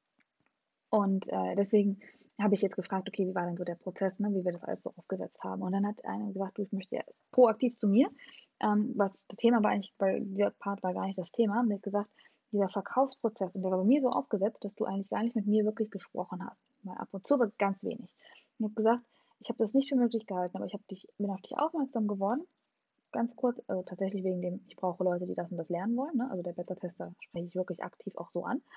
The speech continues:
Und habe die Situation gehabt, dass du das bei mir das erste, dass ich bei dir das erste Produkt gebucht habe. Und dann gab's so eine kleine Sequenz, wo sie reingekommen ist mit so ein bisschen Vertrauen aufbauen, was ich überlegt habe, was eigentlich immer rausgeht, ohne dass ich wirklich,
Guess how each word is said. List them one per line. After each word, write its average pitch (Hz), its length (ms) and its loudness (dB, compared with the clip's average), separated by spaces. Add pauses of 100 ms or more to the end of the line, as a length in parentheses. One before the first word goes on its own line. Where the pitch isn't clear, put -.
(420)
Und 226 160 4
habe 233 120 2 (640)
die 208 200 4 (140)
Situation 214 520 6
gehabt, 233 240 0
dass 208 100 -6
du 220 80 0
das 202 120 0
bei 220 80 -4
mir 208 140 4
das 214 80 -6
erste, 190 260 -6
dass 190 180 -6
ich - 60 -20
bei 190 80 4
dir 202 120 4
das 196 100 -2
erste 240 500 0 (200)
Produkt 226 360 2
gebucht 190 440 -4
habe. - 180 -10
Und - 960 -6
dann 233 140 6
gab's 240 220 2
so 220 60 0
eine 214 100 2
kleine 208 260 -2
Sequenz, 214 520 -2
wo 240 140 0
sie 233 120 -4
reingekommen 262 500 -4
ist 240 60 -12
mit 214 120 -4
so 208 60 -2
ein 196 40 0
bisschen 190 200 -6
Vertrauen 233 440 0
aufbauen, 214 400 -4
was 196 120 -6
ich 196 200 -16
überlegt 196 440 0
habe, 220 100 -8
was 185 200 -8
eigentlich 185 240 -10
immer 233 260 0
rausgeht, - 480 -6
ohne 214 200 -2
dass 202 120 -4
ich 196 100 -12
wirklich, 202 320 -6